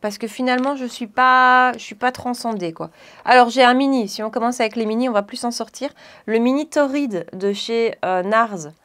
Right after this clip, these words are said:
Alors, je sais même pas si je l'ai déjà utilisé. Alors, en général, je rang-, les mini comme ça, je les range dans un tiroir, euh, dédié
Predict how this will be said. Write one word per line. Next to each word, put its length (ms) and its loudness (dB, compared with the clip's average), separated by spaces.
Alors, 200 -4
je 120 -12
sais 200 -8
même 180 -6
pas 140 -4
si 140 -12
je 80 -12
l'ai 100 -8
déjà 260 -6
utilisé. 540 -12
Alors, 160 4
en 20 -2
général, 420 2
je 80 -2
rang-, 300 -2
les 140 0
mini 260 -2
comme 180 -2
ça, 140 4
je 80 -2
les 100 4
range 340 -2
dans 220 0
un 80 2
tiroir, 480 4
euh, 100 6
dédié 580 2